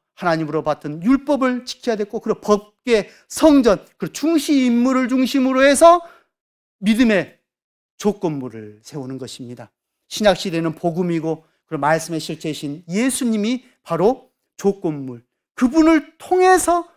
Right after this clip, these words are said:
우리는 하나님께 나아갈 수 있고 믿음의 기대를 세울 수 있어요. 그리고 수리적인 탕감 기간이 있다라는 것입니다. 완성 기간, 그 기간 동안에 타락했기 때문에 이 기간을 채워야지만이 탕감할 수가 있습니다.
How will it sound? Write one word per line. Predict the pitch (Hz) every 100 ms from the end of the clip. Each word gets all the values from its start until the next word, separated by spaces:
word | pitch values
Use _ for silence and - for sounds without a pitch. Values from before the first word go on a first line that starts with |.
| _ -
우리는 | 220 220 220 - _
하나님께 | - 233 208 190 175 185 180 175 _ _
나아갈 | 139 147 143 135
수 | 131 143
있고 | 170
믿음의 | 151 285 339 349 294
기대를 | 262 269
세울 | 247 254 254
수 | 226
있어요. | 185 - 180 175
그리고 | - 294 285 320 - -
수리적인 | - 330 320 294 262 277
탕감 | - 311 302 277 247
기간이 | 202 180 180 196 196 _ -
있다라는 | 170 165 147 139 165
것입니다. | 160 151 139 135 - _
완성 | 175 185 214 254 240 233
기간, | 233 220 226 226 _ -
그 | 320 320
기간 | - 320 330 330
동안에 | 320 294
타락했기 | 294 294 285 277 262 269
때문에 | 226 196 165 - 294
이 | 359
기간을 | - 277 311 311 311 -
채워야지만이 | - 392 381 339 240 214 180 180 247 247 _ _ _ _ _ _ _
탕감할 | - 202 160 147 143 _ _ 131 117
수가 | - 131 127
있습니다. | - - 127 120